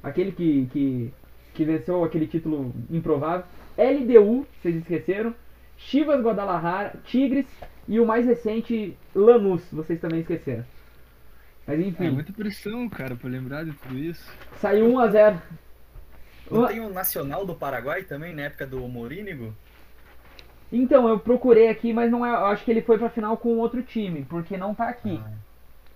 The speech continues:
Speaker 1: Eu, eu sei que ele é vice-campeão, mas não é o Clube Nacional, é outro time.
Speaker 3: Foi com um time de, de, de não muita expressão no futebol sul-americano aqui, né?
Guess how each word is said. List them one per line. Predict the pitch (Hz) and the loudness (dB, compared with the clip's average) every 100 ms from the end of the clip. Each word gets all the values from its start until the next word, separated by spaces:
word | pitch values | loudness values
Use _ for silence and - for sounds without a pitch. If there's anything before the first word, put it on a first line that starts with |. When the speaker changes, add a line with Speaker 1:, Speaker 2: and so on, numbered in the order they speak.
| - - - - - - - - - - - - | -20 -20 -20 -20 -20 -20 -20 -20 -20 -20 -20 -12
Speaker 1:
Eu, | 165 185 | -6 -4
eu | 180 | -2
sei | 233 | -4
que | 226 | 0
ele | 294 | 0
é | 285 | 2
vice-campeão, | 269 277 285 269 220 220 | 0 -4 -4 -4 -2 -4
mas | 254 269 | -2 -2
não | 269 | -2
é | 277 | -2
o | |
Clube | 277 277 | -2 -4
Nacional, | 285 311 277 185 | -4 -4 -2 0
é | 165 | 0
outro | 196 254 | 0 -4
time. | 262 208 151 127 - - - - - - - - - - - - - - - - | -6 -6 -6 -8 -12 -20 -20 -20 -20 -20 -20 -20 -20 -20 -20 -20 -20 -20 -20 -18
Speaker 3:
Foi | 127 | -16
com | 120 160 | -12 -10
um | 147 | -10
time | - 143 151 | -10 -10 -10
de, | 143 147 131 | -10 -10 -10
de, | 123 120 107 113 110 107 | -10 -12 -12 -16 -14 -10
de | 110 | -8
não | 123 131 151 | -6 -6 -6
muita | 143 143 | -6 -6
expressão | 139 - 123 113 127 127 | -8 -6 -8 -6 -8 -8
no | |
futebol | 123 - 117 117 | -10 -12 -10 -10
sul-americano | - 117 113 110 110 117 117 | -8 -8 -8 -8 -8 -10 -10
aqui, | 113 - 117 | -10 -10 -10
né? | 117 | -10